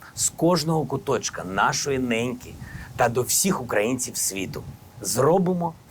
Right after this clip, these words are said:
флешмоб. Давайте завтра розфарбуємо у жовто-сині кольори нашу планету. Давайте вивішувати український прапор з вікон, щоб кожна вулиця, кожна площа, кожне місто і взагалі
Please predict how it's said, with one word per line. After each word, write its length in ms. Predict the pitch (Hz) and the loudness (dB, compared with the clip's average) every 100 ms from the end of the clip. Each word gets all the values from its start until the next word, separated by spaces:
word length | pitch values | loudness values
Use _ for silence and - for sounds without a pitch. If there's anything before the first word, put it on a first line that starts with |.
| - | 0
флешмоб. 500 | 120 131 - 78 - - - - - | 0 0 -4 -6 -8 -12 -20 -20 -6
Давайте 400 | 107 143 190 180 | 2 4 4 2
завтра 460 | 131 110 92 - - - - - | 2 2 0 -4 -16 -16 -18 -2
розфарбуємо 720 | 113 160 - 170 160 190 160 | 4 4 4 2 2 2 2
у 120 | 123 | 0
жовто-сині 580 | 120 143 - 107 123 113 | 2 2 2 -2 0 0
кольори 380 | 104 98 110 156 151 - - | 0 0 2 0 -6 -14 -6
нашу 320 | 98 110 - | 0 2 2
планету. 540 | - 98 92 80 - - - - - - | 0 0 0 0 -8 -14 -20 -20 -12 0
Давайте 500 | 139 151 170 - 98 - - | 4 4 4 2 -4 -8 -2
вивішувати 840 | 127 175 151 196 - 131 95 - 90 | 2 4 4 4 4 2 -2 -2 -4
український 760 | 143 127 147 170 196 - 170 | -2 2 4 4 2 0 -2
прапор 480 | 156 131 139 147 127 | 0 2 2 2 -2
з 100 | 113 | -2
вікон, 300 | 110 95 85 85 - - - - | -4 -4 -6 -8 -10 -16 -20 -8
щоб 320 | - - 151 - | -2 2 2 2
кожна 400 | 175 202 185 202 | 4 4 6 4
вулиця, 540 | 156 160 113 85 - - - - | 4 4 2 -2 -6 -10 -20 -4
кожна 420 | - 196 160 160 | 4 4 4 2
площа, 540 | 143 107 110 101 - - - - - | 0 2 2 2 0 -8 -16 -12 2
кожне 440 | 190 214 156 113 | 6 6 4 -2
місто 380 | 98 95 - - - - | -4 -6 -6 -8 -8 0
і 100 | 160 | 4
взагалі 480 | 135 156 147 110 | 4 4 4 2